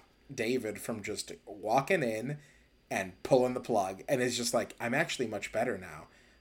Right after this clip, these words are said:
I feel much better now. Please, David, I,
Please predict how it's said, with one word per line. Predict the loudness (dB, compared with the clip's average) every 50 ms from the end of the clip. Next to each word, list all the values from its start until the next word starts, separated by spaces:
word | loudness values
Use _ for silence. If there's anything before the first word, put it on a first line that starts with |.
| -10 -6
I | -4 -4 -2
feel | 0 2 2 2
much | 4 4 4 4 2 2 0
better | 2 2 2 0 -2
now. | -4 -6 -6 -8 -8 -12 _ _ _ _ _ _ _ _ -4 -2
Please, | 0 2 2 0 0
David, | -2 -2 -2 -2 -4 -4 -6 -6 -10 -6
I, | -2 -2 -2 -2